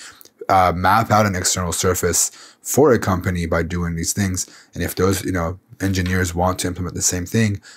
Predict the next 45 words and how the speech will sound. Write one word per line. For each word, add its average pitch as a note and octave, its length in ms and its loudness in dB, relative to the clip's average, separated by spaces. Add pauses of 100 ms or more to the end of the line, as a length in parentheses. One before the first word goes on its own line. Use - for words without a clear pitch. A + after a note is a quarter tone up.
(100)
they're - 100 -6
also E2+ 260 0
welcome D#2+ 280 -2
to, F2+ 200 -10
you D#2+ 120 -8
know, D#2 80 -6
do F2 180 -4
that. E2+ 260 2
But, G2+ 280 0
or C#3 140 6
at C#3 120 6
least D#3 160 6
they D3+ 80 4
can G#2+ 160 2
find A#2 320 2
a G#2+ 60 6
solution G2 420 0
that E2+ 160 -2
works F2 180 -2
for E2+ 120 -4
them F2 180 -4
based F2 240 -2
on F2 60 -6
these E2 160 -2
companies E2+ 560 -4
that E2+ 100 0
offer - 340 0
'em. F#2+ 120 -14
So - 100 -4
you F2+ 80 -2
can - 160 -6
say, F#2 300 2 (340)
"Hey, C#3 140 4
I A2 100 4
saw A#2+ 220 4
these A2+ 200 4
videos. G#2 540 4
You - 60 -12
know, F#2 120 0
I've F2 160 2
seen A#2+ 220 0
these G2+ 160 2
six G#2+ 220 2
sources G2+ 340 0
that F#2 240 2